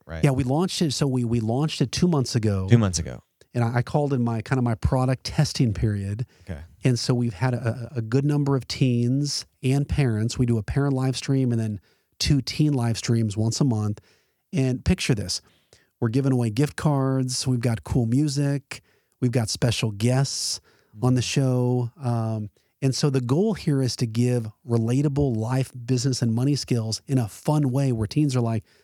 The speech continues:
Speaker 2: "This is great." And while we're having fun, I'm learning stuff as well.
Speaker 1: Yeah.
Speaker 2: And finally, it's sort of like having that coach for your kids where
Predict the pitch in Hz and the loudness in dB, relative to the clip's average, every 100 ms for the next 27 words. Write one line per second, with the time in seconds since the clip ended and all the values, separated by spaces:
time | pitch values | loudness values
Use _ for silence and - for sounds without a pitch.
0 | _ - 208 131 107 104 117 151 113 123 | _ -6 -2 -2 -2 -2 0 2 2 2
1 | 180 185 151 135 110 - 185 226 117 113 | 2 2 2 2 0 2 2 4 2 2
2 | 131 - - - - 123 113 123 143 135 | 0 -6 -20 -2 2 2 2 0 2 2
3 | 127 - 123 117 101 113 113 98 104 - | 0 0 -2 -2 -2 0 0 0 -8 -12
4 | 92 78 73 - _ 143 123 - 180 214 | -14 -14 -16 -20 _ 0 2 0 0 2
5 | 156 127 117 202 202 180 143 135 139 135 | 2 0 -2 0 0 0 0 0 0 0
6 | 113 - 127 135 - 123 110 101 127 123 | -2 0 0 0 0 -2 -2 -2 0 0
7 | 113 113 | 2 0